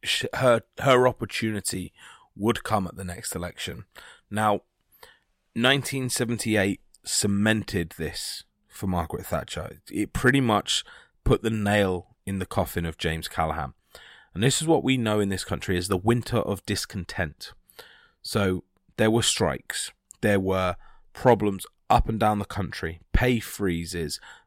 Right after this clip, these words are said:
uh, no gas, no electricity. People had to heat their homes with candle lights. Uh, you know, there was so many problems going across this country. In fact,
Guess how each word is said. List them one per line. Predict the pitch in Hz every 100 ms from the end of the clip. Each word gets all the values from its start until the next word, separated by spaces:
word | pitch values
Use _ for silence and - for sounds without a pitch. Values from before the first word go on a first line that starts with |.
| -
uh, | 87 71 - -
no | 107 110 120 101
gas, | - 113 90 - 107
no | 110 110
electricity. | 104 101 - 139 127 95 - 92 67 - - - _
People | - 117 110
had | 95 110 -
to | 101
heat | 135 92
their | 76 101
homes | 123 127 98 90
with | 90 -
candle | - 120 120 98 85
lights. | 78 - - - -
Uh, | 82 85 -
you | 104 107
know, | 92 - - - _
there | 110
was | 110 - - - -
so | - - 139
many | 131 117 104
problems | - 113 101 95 -
going | 98 95
across | 87 90 80
this | 80 -
country. | 110 95 - 82
In | 107
fact, | - 135 127 -